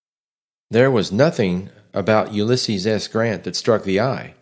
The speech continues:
and this puzzled people, people after it was all over,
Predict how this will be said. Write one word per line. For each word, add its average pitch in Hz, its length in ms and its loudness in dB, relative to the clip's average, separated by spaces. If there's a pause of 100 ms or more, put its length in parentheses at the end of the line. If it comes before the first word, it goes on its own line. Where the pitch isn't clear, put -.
(680)
and 107 140 -2
this 156 160 4
puzzled 160 420 2
people, 95 360 -2 (160)
people 107 280 -2
after 104 240 -2
it 101 40 -6
was 98 160 -4
all 95 180 2
over, 101 380 -2